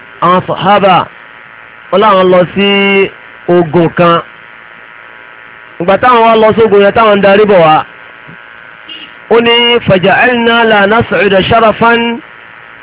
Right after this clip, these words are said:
ولا نعلو شرفا ولا نهبط واديا إلا رفعنا أصواتنا بالتكبير." Ànábì ti wá kọ́ wọn lẹ́kọ̀ọ́ pé tẹ́ bá ti fẹ́ gun òkè, ẹ máa ṣe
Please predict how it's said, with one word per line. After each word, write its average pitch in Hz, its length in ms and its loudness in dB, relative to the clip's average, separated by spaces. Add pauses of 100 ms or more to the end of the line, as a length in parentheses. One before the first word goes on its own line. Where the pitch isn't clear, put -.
ولا 190 540 2 (420)
نعلو 208 640 0
شرفا 226 640 0 (540)
ولا 220 520 0
نهبط 196 560 0
واديا 214 800 0 (460)
إلا 214 340 0 (100)
رفعنا 190 840 0
أصواتنا 185 1000 0 (180)
بالتكبير." 147 680 -4 (1000)
Ànábì 226 320 -2
ti 214 100 -2
wá 214 140 2
kọ́ - 160 -4
wọn 208 120 2
lẹ́kọ̀ọ́ 170 380 0 (640)
pé 226 120 0
tẹ́ 220 120 0
bá 220 140 0
ti 165 80 -4
fẹ́ 220 180 2 (120)
gun 180 220 2
òkè, 147 280 -2 (920)
ẹ 180 80 2
máa 196 140 2
ṣe 180 140 -2